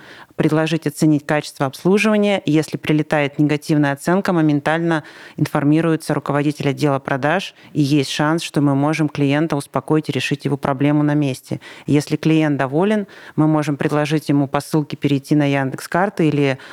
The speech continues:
любой другой источник, где вам важно повысить оценку, и там написать положительный отзыв. А если же всё-таки негатив просочился,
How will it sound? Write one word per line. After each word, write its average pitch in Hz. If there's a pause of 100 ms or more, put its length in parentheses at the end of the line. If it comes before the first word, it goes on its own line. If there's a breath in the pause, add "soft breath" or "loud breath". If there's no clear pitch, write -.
(160 loud breath)
любой 151
другой 147
источник, 147
где 135
вам 139
важно 135
повысить 139
оценку, 175
и 151
там 147
написать 143
положительный 143
отзыв. 135 (760 loud breath)
А 147
если 185
же 156 (100)
всё-таки 165
негатив 160
просочился, 156